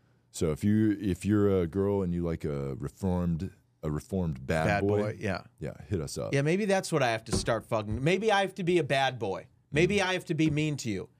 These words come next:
Speaker 2: Maybe
Speaker 1: Yeah.
Speaker 2: I can't be fucking nice to you anymore. I'll just be mean to you. I'll be a dick. I'll ignore your texts. I'll ghost you.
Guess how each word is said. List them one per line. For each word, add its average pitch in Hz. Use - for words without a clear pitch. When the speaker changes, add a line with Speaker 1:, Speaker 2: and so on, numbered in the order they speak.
Speaker 2:
Maybe 165
Speaker 1:
Yeah. 196
Speaker 2:
I 180
can't 190
be 160
fucking 226
nice 190
to 175
you 139
anymore. 110
I'll 165
just 196
be 220
mean 208
to 165
you. 143
I'll 127
be 170
a 156
dick. -
I'll 180
ignore 190
your 208
texts. 196
I'll 160
ghost 190
you. 202